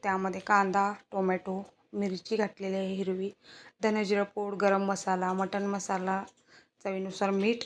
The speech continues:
आणि शिजलेलं मटण घालून घ्यायचं आहे, लाल तिखट पण घालायचं आहे आणि सगळं एकजीव करून वरून मग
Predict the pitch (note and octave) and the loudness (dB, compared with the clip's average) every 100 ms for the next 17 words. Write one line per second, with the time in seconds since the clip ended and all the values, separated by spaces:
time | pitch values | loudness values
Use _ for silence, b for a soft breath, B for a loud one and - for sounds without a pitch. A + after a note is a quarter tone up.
0 | - A3 G#3 G3+ G3 G3+ F#3+ G3 G3 G3 | -4 -2 0 -4 -4 -2 2 2 2 0
1 | F#3 G#3 G3 G3 G3 F#3+ F#3+ F#3 F#3+ F#3 | 0 -2 0 0 0 0 -2 -2 -2 0
2 | F#3 F3+ G3 G3+ - G3+ F#3 F3+ F#3 - | -2 -2 -6 -6 -8 -6 -6 -6 -10 -10
3 | A3 - B B B B - G3+ G3+ A3 | -12 -14 B B B B -10 -8 -4 -2
4 | F#3+ A3+ G#3+ - A3 G#3+ G#3+ G3+ A3+ - | 4 4 4 4 4 4 2 2 -2 0
5 | G3+ G3+ G3+ G3+ | 4 6 4 0